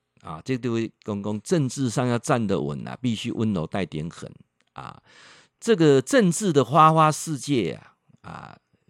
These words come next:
没有本事就千万别露脸。政治这门学问啊，水很深啊，风太大，没有实力的人啊，可能啊，经不起考验。我的看法是这样啦，哦。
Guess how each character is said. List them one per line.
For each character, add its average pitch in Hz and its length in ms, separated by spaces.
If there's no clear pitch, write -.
没 110 220
有 151 120
本 85 260
事 120 220
就 110 160
千 113 300
万 101 240
别 80 240
露 87 240
脸。 60 240
政 127 380
治 120 400
这 131 260
门 85 240
学 82 240
问 92 260
啊， 71 160
水 80 380
很 76 300
深 95 400
啊， 76 160
风 104 280
太 98 340
大， 82 420
没 101 220
有 104 120
实 90 220
力 101 160
的 87 120
人 50 300
啊， 50 300
可 92 280
能 82 180
啊， 80 80
经 110 240
不 110 80
起 - 200
考 - 320
验。 82 220
我 98 180
的 90 80
看 101 160
法 82 100
是 - 140
这 78 200
样 76 100
啦， 71 80
哦。 90 240